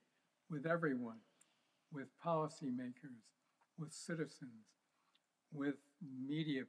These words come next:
people, uh, with, with all major stakeholders, with industry. We need to do a better job at communicating the urgency of the need to take action to address climate change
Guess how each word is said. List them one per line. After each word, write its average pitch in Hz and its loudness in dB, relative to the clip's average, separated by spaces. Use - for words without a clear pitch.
people, 123 -6
uh, 131 -10
with, 135 -12
with 143 -8
all 160 4
major 151 0
stakeholders, 131 -2
with 143 0
industry. 156 2
We 131 -2
need 156 0
to 135 -4
do 151 2
a 123 2
better 156 2
job 131 -2
at 139 -6
communicating 147 2
the 139 2
urgency 165 2
of 139 0
the 127 -2
need 139 0
to 139 -8
take 123 -6
action 143 2
to 160 -2
address 147 0
climate 135 -4
change 127 0